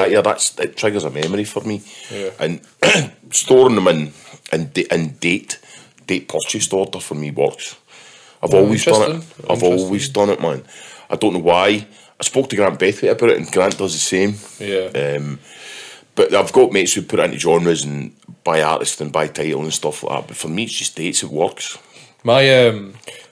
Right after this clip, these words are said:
Speaker 2: my, my layout on my, uh, my memory sticks,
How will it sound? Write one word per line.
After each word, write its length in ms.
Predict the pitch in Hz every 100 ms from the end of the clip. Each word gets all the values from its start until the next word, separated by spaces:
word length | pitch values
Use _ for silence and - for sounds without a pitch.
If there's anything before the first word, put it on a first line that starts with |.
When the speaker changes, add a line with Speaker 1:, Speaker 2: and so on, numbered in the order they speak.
| -
Speaker 2:
my, 300 | 120 131 117
my 240 | 110 123
layout 400 | 117 110 113 117
on 120 | 110
my, 260 | 107 101 101
uh, 440 | 95 95 92 92 90 - - - -
my 440 | 104 107 107 101 127 107
memory 280 | 98 104
sticks, 680 | 101 - 90 - - - -